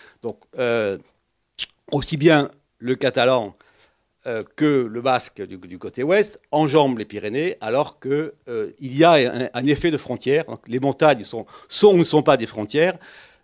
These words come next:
Dans les Alpes, ça n'en sont pas, clairement, mais dans les Pyrénées, ça n'en sont pas toujours, dans, dans les parties, euh, extrêmes de la chaîne. Par contre, au centre, il y a un effet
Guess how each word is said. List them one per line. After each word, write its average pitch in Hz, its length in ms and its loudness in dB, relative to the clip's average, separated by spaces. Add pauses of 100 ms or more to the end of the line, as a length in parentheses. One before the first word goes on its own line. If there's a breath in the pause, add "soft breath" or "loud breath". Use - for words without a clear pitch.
(180)
Dans 143 160 2
les 147 180 2
Alpes, 147 300 4
ça - 260 -6
n'en 127 140 -4
sont 117 160 -6
pas, 151 260 0
clairement, 123 640 -6
mais 131 160 -6
dans 131 160 -6
les 156 100 -2
Pyrénées, 151 500 0
ça - 200 -6
n'en 139 80 -2
sont 147 100 -8
pas 135 140 -2
toujours, 156 460 -4
dans, 117 300 -10
dans 120 100 -6
les 127 100 -2
parties, 127 480 -4
euh, 104 300 -4
extrêmes 127 400 -4
de 117 80 -4
la 107 100 -4
chaîne. 170 320 -4 (260 loud breath)
Par - 160 0
contre, 190 320 0
au 151 120 -6
centre, 196 400 2
il 135 80 -6
y 143 80 0
a 127 80 0
un 117 80 -4
effet 117 340 -4